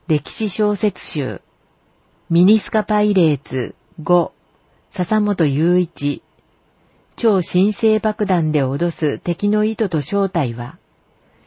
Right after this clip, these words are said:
新旧キャプテンの華やかな共同作戦が始まった。美味しい沖縄。池上栄一ほか。ラフテーやソーキそば、チャンプルーなど、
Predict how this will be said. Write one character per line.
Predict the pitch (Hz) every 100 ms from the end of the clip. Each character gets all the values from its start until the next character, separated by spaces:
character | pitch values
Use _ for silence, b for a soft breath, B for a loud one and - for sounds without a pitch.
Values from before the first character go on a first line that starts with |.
| b
新 | - 226 220 208
旧 | 185 156
キ | 151
ャ | 208
プ | -
テ | - 180
ン | 151
の | 135 131
華 | 170 202
や | 214
か | 202 165
な | 143
共 | 135 180 202
同 | 208 202
作 | 214 208
戦 | - 190 160
が | 143
始 | 120 123 165
ま | 170
っ | 156 -
た。 | 131 - _ _ _ _ _ _ _ _ _ _ -
美 |
味 | 180 214
し | 196 - 214 214
い |
沖 | 185 143 170
縄。 | 156 143 131 - _ _ _ _ _
池 | 180 - 196
上 | 208 202 202
栄 | 180 202
一 | 208 196 185
ほ | 147 135
か。 | - 135 - _ _ _ _ _ _
ラ | - 151
フ | -
テ | - 208 208
ー |
や | 208 196
ソ | - 190 208
ー |
キ | -
そ | 208 190
ば、 | 143 131 -
チ | -
ャ | 214
ン | 208
プ | 190
ル | 165 156
ー |
な | 147 147
ど、 | 127 131